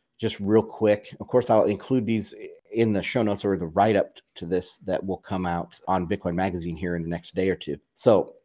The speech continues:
they say in this article, "The actual cut in opec Plus's production could be much smaller, considering that the alliance is estimated to be around three point six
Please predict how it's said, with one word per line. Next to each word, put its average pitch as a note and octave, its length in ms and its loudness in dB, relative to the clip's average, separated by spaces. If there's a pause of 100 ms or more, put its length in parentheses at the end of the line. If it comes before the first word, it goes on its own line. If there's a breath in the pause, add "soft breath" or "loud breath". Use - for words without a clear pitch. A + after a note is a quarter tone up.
(160)
they A#2 160 4
say B2 220 6
in A2 60 6
this G2+ 140 0
article, G#2 280 4
"The - 180 -4
actual D3+ 400 2
cut - 480 -4 (380)
in G#2 220 -2
opec A2+ 380 0
Plus's G#2+ 420 -2
production F#2 680 -2
could D3 340 0 (160)
be A2 180 -4
much G2+ 340 -4
smaller, A2 460 -2
considering A#2 560 -4
that G2+ 180 -4
the G2 100 -2
alliance G2 520 -2
is G2+ 320 -6
estimated G#2 540 -4
to F#2+ 60 -10
be G#2 360 -4 (480 soft breath)
around G#2 340 0
three B2 300 -4
point B2 320 -4
six - 500 -2